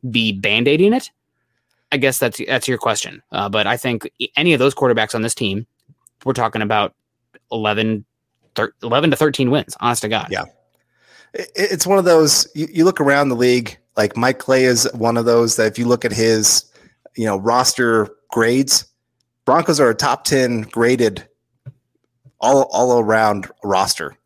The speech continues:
Speaker 2: minus the quarterback position. So I really don't think you have to go into full rebuild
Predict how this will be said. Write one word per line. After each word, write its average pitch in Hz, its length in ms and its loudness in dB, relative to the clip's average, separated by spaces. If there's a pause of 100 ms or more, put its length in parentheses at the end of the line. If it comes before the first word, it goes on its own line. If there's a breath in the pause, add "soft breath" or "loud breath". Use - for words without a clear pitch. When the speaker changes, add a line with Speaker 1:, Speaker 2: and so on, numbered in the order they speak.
(180)
Speaker 2:
minus 117 320 0
the - 80 -6
quarterback 98 440 0
position. 90 460 -6 (400 soft breath)
So 143 120 2
I 143 40 2
really 170 280 4
don't 175 200 0
think 143 160 -4
you 143 80 2
have 131 140 0
to 123 60 -6
go 131 200 4
into 110 160 0
full 143 400 2
rebuild 107 560 2